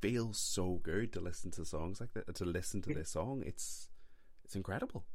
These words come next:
Speaker 2: Yeah, it's so true. There, there are, I don't know, yeah, it's like, how do you take so many disparate elements, so many, like, found objects that aren't considered instruments and make it into something
Speaker 1: Mm-hmm.
Speaker 2: so beautiful? I,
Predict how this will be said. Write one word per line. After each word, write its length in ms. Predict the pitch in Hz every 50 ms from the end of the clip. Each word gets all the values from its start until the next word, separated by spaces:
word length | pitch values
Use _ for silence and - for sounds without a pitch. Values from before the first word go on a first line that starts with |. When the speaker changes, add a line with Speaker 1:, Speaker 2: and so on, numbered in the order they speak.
| - - - - - - -
Speaker 2:
Yeah, 640 | 131 147 151 156 156 156 - - 160 151 131 - -
it's 220 | - - 131 - -
so 180 | - 156 151
true. 400 | 147 147 - 139 135 113 98 98
There, 280 | 104 120 127 123 113 - - - - - -
there 180 | 131 131 135 135
are, 440 | 131 131 127 123 123 123 123 123 - - - - - - - - - - - - - - -
I 160 | 123 131 127 127
don't 100 | 110 95
know, 60 | 90
yeah, 300 | 101 107 104 98 87 - -
it's 240 | 113 113 - - -
like, 160 | 113 107 -
how 260 | - - - 131 151
do 80 | 175 185
you 100 | 185 175
take 300 | 180 - 147 135 139 -
so 200 | - - 131 143
many 120 | 147 151
disparate 580 | 143 147 - 135 131 - - - - 120 113 - -
elements, 680 | 104 107 104 104 101 95 - - - - - - - -
so 220 | - - - 123 123
many, 180 | 131 127 120
like, 280 | 113 110 101 - - - - - - - - - - - - - -
found 360 | - - - 120 120 120 113
objects 680 | 95 - 107 104 104 - - 104 98 90 85 - - -
that 160 | 101 95 - -
aren't 240 | 98 98 101 104 - - - - - -
considered 420 | - 110 104 - - 107 101 98
instruments 760 | 85 101 104 - - 101 95 85 87 - - - - - - -
and 100 | - 101
make 220 | 104 101 104 104 -
it 60 | 104
into 180 | 101 104 - 90
something 400 | - 104 95 - 80 87 92 87
Speaker 1:
Mm-hmm. 220 | 87 - - - - - - - - - - - - -
Speaker 2:
so 280 | - - 110 110 107
beautiful? 640 | 90 95 95 95 104 104 - 90 80 85 101 104 -
I, 140 | - 98 104